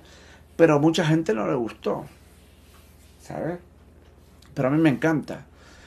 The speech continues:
Y después hicieron Wonder Woman, que está bien. Y después hicieron, ¿cuál más hicieron?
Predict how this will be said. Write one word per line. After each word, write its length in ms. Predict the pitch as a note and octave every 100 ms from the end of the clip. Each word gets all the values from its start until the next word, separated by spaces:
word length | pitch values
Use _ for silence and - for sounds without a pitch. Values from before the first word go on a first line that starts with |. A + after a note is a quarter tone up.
| - -
Y 120 | C3+
después 720 | C#3 C3 - C#3+ D3+ D3 -
hicieron 400 | C#3+ D#3 D3+ D3
Wonder 260 | C#3 C3+ C3+
Woman, 360 | D3 G#3+ B3+
que 100 | A#3+
está 260 | C#3 - C3
bien. 340 | C#3+ F#3+ C#4 - - _ _ - - - - -
Y 100 | -
después 440 | C#3 C3+ - D3 C#3+
hicieron, 440 | C#3+ D#3 C#3+ C#3
¿cuál 180 | C3+ C3+
más 200 | C3 B2+
hicieron? 580 | C3 - D3 B2+ A2